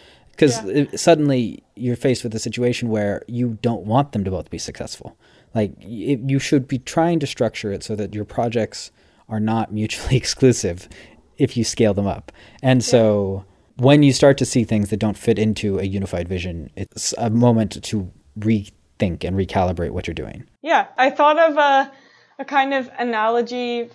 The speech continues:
Speaker 2: for this. I thought of when
Speaker 1: Okay.
Speaker 2: you were in, say, elementary school and you just start trying all these different sports or activities and your
Speaker 1: Sure.
Speaker 2: parents let you try a bunch of 'em and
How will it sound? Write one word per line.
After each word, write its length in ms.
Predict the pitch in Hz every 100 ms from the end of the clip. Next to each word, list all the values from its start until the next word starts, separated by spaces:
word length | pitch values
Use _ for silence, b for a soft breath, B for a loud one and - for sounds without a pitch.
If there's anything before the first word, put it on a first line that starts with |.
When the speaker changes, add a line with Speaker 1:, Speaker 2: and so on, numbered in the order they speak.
| _
Speaker 2:
for 300 | 262 247 247
this. 500 | 269 320 311 - - -
I 100 | 262
thought 220 | 269 269
of 140 | 285 240
when 260 | 254 254
Speaker 1:
Okay. 140 | 208 110
Speaker 2:
you 200 | 226 247
were 160 | 247 240
in, 460 | 226 226 226 220 214 _ _ _ _ _ _ _ _ _
say, 360 | - 247 240
elementary 600 | 226 233 233 226 226 233 220
school 520 | - 220 202 196 196
and 180 | 220 226
you 140 | 233
just 180 | 226 233
start 280 | - 240 208
trying 460 | - 240 226 214 208
all 160 | 220 220
these 200 | 233 -
different 380 | 233 233 220
sports 720 | - - - 294 277 269 269
or 160 | 220 220
activities 1000 | 202 208 - 277 247 247 247 240 233 - B B
and 140 | 240 233
your 80 | 226
Speaker 1:
Sure. 200 | - -
Speaker 2:
parents 260 | 247 -
let 160 | 247 226
you 100 | 233
try 280 | - 247 233
a 80 | 220
bunch 260 | 220 233
of 180 | 240 220
'em 280 | 226 226 226 b b b b -
and 520 | 226 220 214 208